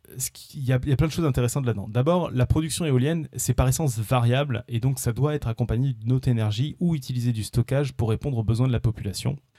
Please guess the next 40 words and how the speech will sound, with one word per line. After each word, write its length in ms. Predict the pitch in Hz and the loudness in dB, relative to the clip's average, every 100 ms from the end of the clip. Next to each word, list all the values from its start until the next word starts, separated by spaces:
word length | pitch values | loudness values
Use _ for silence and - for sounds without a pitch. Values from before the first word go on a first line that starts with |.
| _ _ - | _ _ 0
Alors 140 | 110 - | 0 4
ça, 160 | 165 | 2
c'est 280 | - 113 - _ 139 | 4 0 -4 _ 0
extrêmement 420 | 135 - 127 117 | 0 2 2 2
intéressant, 340 | 117 113 110 | 2 0 -2
mais 120 | 160 120 | 0 -2
vous 100 | 107 | -2
pouvez 180 | 139 | -2
vous 220 | 156 123 120 | -2 -2 -2
imaginer 400 | 123 117 131 139 | -2 0 -2 -2
le 80 | |
casse-tête 500 | 123 120 - 139 143 | 0 0 0 -2 -4
quand 120 | - 104 | -6 -6
vous 100 | 107 | -4
avez 180 | 113 113 | -2 -2
besoin 200 | 113 123 | 2 2
de 140 | 113 | 2
gérer 240 | 107 127 139 | 2 4 4
un 80 | |
réseau 220 | 117 107 110 | 4 2 2
électrique 320 | 104 - 147 | 0 -2 -2
et 60 | |
qu'on 120 | 127 107 | -2 -2
vous 140 | 117 | 0
dit « 160 | 123 135 | 0 0
ça, 180 | 165 | 0
ça 140 | 175 151 | 2 2
génère 300 | 131 127 123 | 4 2 2
du 120 | 120 | 0
courant, 320 | - 127 160 | 0 0 0
mais, 280 | 165 135 147 | -2 -2 0
euh, 360 | 117 104 98 98 - | 2 2 0 -2 -4
d'une 320 | 117 113 127 | -6 -2 2
heure 140 | 139 120 | 2 4
à 80 | 117 | 2
l'autre, 200 | 143 - | 2 0
ça 120 | 120 | 0
peut 100 | 123 | 0
s'arrêter, 400 | - 117 117 104 | 0 0 0 -4
quoi ». 220 | - | -10